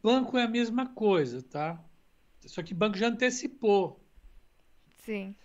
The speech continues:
Speaker 1: Porque banco faz isso, ele toma o dinheiro de um lado e passa de outro. Então, dá pra pensar nisso, tá? Dá. Mas depois um comentário, tudo bem.
Speaker 2: <laughs> Certo.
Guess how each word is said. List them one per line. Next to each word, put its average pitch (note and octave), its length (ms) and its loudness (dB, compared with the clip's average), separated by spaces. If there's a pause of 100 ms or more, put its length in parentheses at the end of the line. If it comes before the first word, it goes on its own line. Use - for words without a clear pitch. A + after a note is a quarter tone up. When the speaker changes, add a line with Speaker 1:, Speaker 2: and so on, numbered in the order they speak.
(280)
Speaker 1:
Porque G#3+ 160 -8
banco A3 300 -2
faz C#4+ 300 -4
isso, A3 280 -4
ele - 80 -14
toma F3+ 220 -4
o F#3+ 40 0
dinheiro F#3 320 -2
de G3 100 -8
um A3+ 60 -4
lado A#3 260 0
e - 60 -18
passa A#3+ 260 -4
de A#3+ 140 -6
outro. F#3+ 420 4
Então, G#3+ 400 -6 (360)
dá F#3+ 180 2
pra G#3+ 100 2
pensar A#3+ 440 -2
nisso, C#3 440 -6 (200)
tá? E3 260 -6 (1160)
Dá. B2+ 240 -6 (1000)
Mas E3+ 140 0
depois E3+ 200 0
um G3 100 2
comentário, F#3 560 -4
tudo D#3 220 -6
bem. A2+ 220 -8 (680)
Speaker 2:
<laughs> G3 460 -12 (1500)
Certo. G3 600 -6